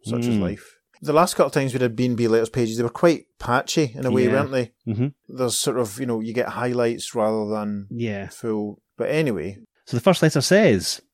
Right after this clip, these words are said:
Speaker 2: "The three million dollar Sky is what is known in the annals of comic fandom as a very fine story. Thank you very much for fifteen minutes of euphoria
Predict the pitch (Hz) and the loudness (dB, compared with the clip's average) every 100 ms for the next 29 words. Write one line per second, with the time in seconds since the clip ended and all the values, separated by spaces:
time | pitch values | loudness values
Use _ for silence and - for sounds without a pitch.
0 | _ _ _ 98 - 185 180 185 147 151 | _ _ _ -8 2 6 8 8 8 6
1 | 160 143 135 135 208 226 87 90 90 107 | 6 4 2 4 2 0 -2 -4 -2 0
2 | 131 131 123 143 175 110 104 117 151 165 | 0 0 2 4 4 2 2 2 2 2
3 | 147 110 - - 151 113 131 147 190 196 | 0 -6 -4 -2 -2 0 2 4 4 2
4 | 82 98 95 87 143 247 208 175 214 214 | 0 -6 -6 2 4 6 6 6 6 4
5 | - 180 240 127 95 - - _ - 90 | 4 4 6 4 2 -8 -20 _ -10 -8
6 | 101 98 110 120 180 - 98 123 - 123 | -4 0 4 4 4 0 -4 -4 -2 0
7 | 117 135 120 139 147 - 147 233 185 | 2 2 0 -2 -2 2 4 8 8